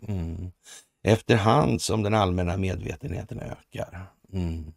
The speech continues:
Till slut behöver man inga regler och lagar. Nej, men där är vi inte riktigt den här veckan. Och, och kanske inte ens nästa. Nej. Så är det ju.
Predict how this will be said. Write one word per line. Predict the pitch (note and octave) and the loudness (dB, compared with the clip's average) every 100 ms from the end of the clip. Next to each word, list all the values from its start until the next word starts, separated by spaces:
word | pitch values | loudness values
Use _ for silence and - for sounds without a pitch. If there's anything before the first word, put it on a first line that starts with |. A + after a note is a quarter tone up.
| _ _ _ _ _ - | _ _ _ _ _ 4
Till | C#3 | 6
slut | C3+ G#2 - | 8 6 6
behöver | E3+ D3 G2 A#2 - | 4 6 8 6 4
man | - A#3 | 0 0
inga | A2+ G2+ | 0 0
regler | F#2+ F#2 F2 - | 0 -2 -2 -6
och | - | -6
lagar. | - - - - _ _ - | -6 -6 -10 -16 _ _ -2
Nej, | B2 G#2+ A2 | 0 2 2
men | B2 C3 | 2 6
där | D3 C3 | 8 6
är | B2+ | 4
vi | B2 | -2
inte | F#2 | -4
riktigt | G2 - - | -8 -10 -12
den | G2+ | -8
här | G#2 | -6
veckan. | G2 - - - _ _ _ - | -8 -12 -18 -20 _ _ _ -6
Och, | G#2+ G#2+ | -4 -2
och | A#2+ | 2
kanske | A#2+ A2 A2+ | 4 4 0
inte | G2 | -2
ens | - - | -4 -6
nästa. | - - - - - - | -8 -8 -10 -12 -14 -16
Nej. | - G#2 G2 A#2+ _ _ _ _ _ _ _ _ - | -6 -6 -6 -10 _ _ _ _ _ _ _ _ -2
Så | B2+ A#2 | 4 4
är | E2+ | 4
det | - | 0
ju. | - | -4